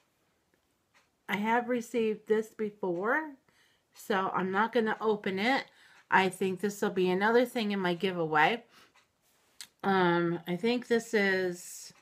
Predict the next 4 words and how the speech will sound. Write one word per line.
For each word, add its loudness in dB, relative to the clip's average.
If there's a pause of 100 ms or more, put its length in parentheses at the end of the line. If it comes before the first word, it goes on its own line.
(1900)
this -20
color -10
is -10 (100)
black. -2